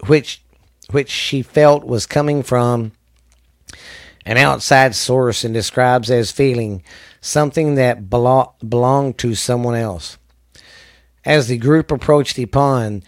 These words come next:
she says that this feeling began to graduate intensely,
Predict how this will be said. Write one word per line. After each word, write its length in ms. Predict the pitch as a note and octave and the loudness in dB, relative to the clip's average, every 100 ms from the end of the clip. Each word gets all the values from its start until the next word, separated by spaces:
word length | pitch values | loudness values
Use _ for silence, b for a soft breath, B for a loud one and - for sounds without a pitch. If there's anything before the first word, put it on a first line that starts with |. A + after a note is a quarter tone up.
| B | B
she 220 | B - B2+ | B -6 -4
says 380 | - C#3 B2+ | 0 0 0
that 260 | B2 A#2+ - | 0 -2 0
this 240 | D3 C3 | -2 -2
feeling 440 | - D3 C#3+ C3+ B2 | -2 0 0 0 -2
began 460 | A#2 A2 B2 B2+ B2 | -6 -2 0 0 -2
to 120 | A#2+ | -6
graduate 680 | G#2+ B2+ C#3 A#2+ B2+ C3 | 0 2 2 2 0 0
intensely, 880 | A2 A2 F2+ D3+ D3+ C3 - G#2 A2+ | -2 -10 -6 -2 -2 -4 -8 -8 -10